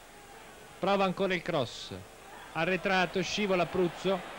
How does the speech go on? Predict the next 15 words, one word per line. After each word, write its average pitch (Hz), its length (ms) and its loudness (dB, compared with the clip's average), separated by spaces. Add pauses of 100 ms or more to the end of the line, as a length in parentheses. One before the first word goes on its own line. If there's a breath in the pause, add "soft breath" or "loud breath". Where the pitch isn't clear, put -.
(320)
quindi 175 380 2
Verza 160 840 4
aggira 170 460 2
molto 208 400 2
bene 196 280 4
Bonetti 208 440 2
e 185 60 4
scatta 220 340 0
a 190 60 2
sua 196 140 2
volta, 135 400 0
cerca 208 260 -2
di 196 80 0
rimontarlo 196 500 2
Chierico 156 480 2